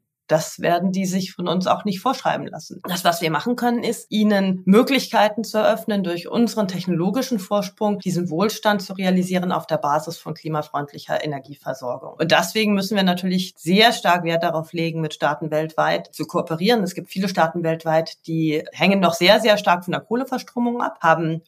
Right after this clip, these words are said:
umfangreiche Projekte zur Kohleförderung, sind sehr stark in ihrer Energieversorgung von der Kohle abhängig und haben auch weitere Projekte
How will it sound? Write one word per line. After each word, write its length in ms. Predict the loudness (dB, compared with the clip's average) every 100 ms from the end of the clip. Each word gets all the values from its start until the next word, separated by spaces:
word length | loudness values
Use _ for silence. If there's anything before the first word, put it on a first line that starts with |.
| 4
umfangreiche 840 | 6 6 4 2 2 2 0 -6
Projekte 760 | -8 -2 0 0 -2 -2 0 -2 -8 -14
zur 540 | -4 2 4 4 4
Kohleförderung, 1000 | 0 2 2 4 6 6 4 0 0 0 -4
sind 280 | -2 -2
sehr 280 | 4 4 6
stark 340 | 4 4 4 2
in 140 | -4
ihrer 200 | -2 -2
Energieversorgung 920 | 0 -2 -2 -4 -2 0 0 -2 -4
von 120 | -4 -4
der 120 | -4
Kohle 240 | 0 2
abhängig 560 | 2 0 0 0 -2 0
und 400 | 4 4 2 -6 _ _ _ _
haben 320 | 6 6 4
auch 320 | 4 4 4
weitere 520 | 2 2 2 -2 -4 -4
Projekte 880 | -2 0 0 -2 -2 0 2 0